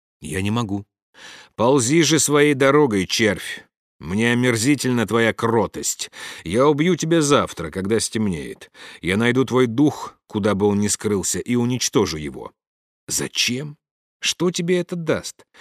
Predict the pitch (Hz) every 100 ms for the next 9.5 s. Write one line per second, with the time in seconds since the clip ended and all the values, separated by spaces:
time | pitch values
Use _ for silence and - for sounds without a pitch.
0 | - - _ 107 107 127 135 160 190 156
1 | - 135 113 - - - 123 170 180 -
2 | 180 165 139 - 113 76 - - - 120
3 | 135 127 120 131 131 113 101 101 101 -
4 | - - - - - _ _ _ _ _
5 | - 101 87 82 117 175 180 160 156 156
6 | 147 156 107 90 95 95 - - 92 85
7 | 80 - _ _ _ 90 87 131 135 160
8 | 160 165 147 92 101 90 123 104 113 135
9 | 147 131 - -